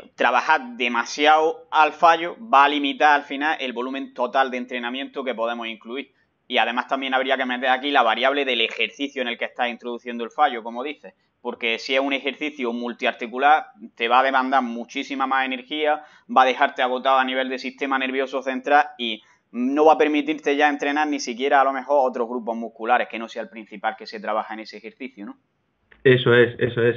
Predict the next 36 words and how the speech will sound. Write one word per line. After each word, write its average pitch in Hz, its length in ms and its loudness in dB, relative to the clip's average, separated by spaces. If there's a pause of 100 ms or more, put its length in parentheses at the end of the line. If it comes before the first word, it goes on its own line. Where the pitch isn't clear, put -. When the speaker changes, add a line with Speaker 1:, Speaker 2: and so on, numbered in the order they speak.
Speaker 2:
eh, 104 280 -4
exactamente 127 580 2
es 127 100 -2
eso. 127 320 -2 (340)
Eh, 113 540 6
te 147 80 4
puede 151 180 6
llegar 151 180 6
a 135 60 4
li-, 135 140 2
o 135 60 -4
sea, 135 220 -4
es 139 140 -2
un 147 140 0
potente 147 320 2
estímulo, 160 340 2
pero 120 100 4
te 117 100 0
puede 123 200 6
llegar 120 220 4
a 120 80 4
limitar 131 500 4
a 139 120 4
nosotros 131 380 0
meter 135 460 2
más 143 320 0
estímulo, 147 600 4 (400)
mm, 120 540 0 (180)
que 143 160 4
nos 131 240 2
interesa 131 340 2
para 113 140 -4
ganar 117 180 -4
masa 123 160 -6
muscular - 340 -8
también. - 300 -10